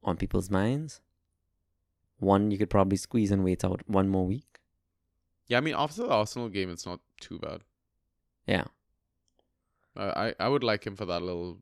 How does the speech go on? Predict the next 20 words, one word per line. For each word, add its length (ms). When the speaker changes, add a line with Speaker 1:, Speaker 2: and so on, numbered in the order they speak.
Speaker 2:
stretch, 560
like 240
Crystal 260
Palace 460
to, 380
to 100
Brentford. 580
So. 260
Speaker 1:
Cho? 320
Cho, 200
Cho? 300
Speaker 2:
Cool. 300
Uh, 580
who 200
else? 320
Oh, 300
new 180
contract 460
guy, 220
Sinisterra. 580